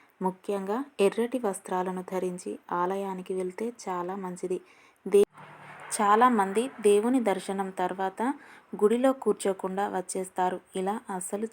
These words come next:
చేయకూడదు. గుడిలో కనీసం ఐదు నిమిషాలైనా తప్పనిసరిగా కూర్చొని ఆ భగవంతుణ్ణి ధ్యానించి ఇంటికి రావాలి.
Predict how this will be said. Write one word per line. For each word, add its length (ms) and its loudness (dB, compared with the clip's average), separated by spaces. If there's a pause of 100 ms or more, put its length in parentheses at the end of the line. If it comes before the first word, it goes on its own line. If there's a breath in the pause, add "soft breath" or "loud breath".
చేయకూడదు. 540 -2 (460 loud breath)
గుడిలో 460 2 (120)
కనీసం 520 -2
ఐదు 280 -2
నిమిషాలైనా 760 -2 (100)
తప్పనిసరిగా 720 -4
కూర్చొని 580 -6 (380 loud breath)
ఆ 80 8
భగవంతుణ్ణి 800 0
ధ్యానించి 720 -6
ఇంటికి 360 -8
రావాలి. 460 -4